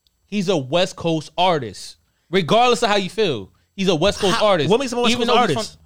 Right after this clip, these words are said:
Speaker 1: from, that's where he came up from. That's where his fan base was from. Digital
Speaker 2: Warren,
Speaker 1: Underground.
Speaker 2: Warren G came out on Def Jam.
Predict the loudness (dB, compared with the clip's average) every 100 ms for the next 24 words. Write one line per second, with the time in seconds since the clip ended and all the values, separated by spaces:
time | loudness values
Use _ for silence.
0 | _ _ -20 -18 -20 -18 -10 -8 -8 -6
1 | -4 -4 -4 -8 -6 -6 -6 -8 -6 -6
2 | -6 -8 -6 -6 -6 -6 -6 -2 2 4
3 | 4 4 2 0 2 2 2 4 4 4
4 | 2 2 2 0 -2 0 2 2 0 -8
5 | 0 2 2 2 0 0 -2 -2 -4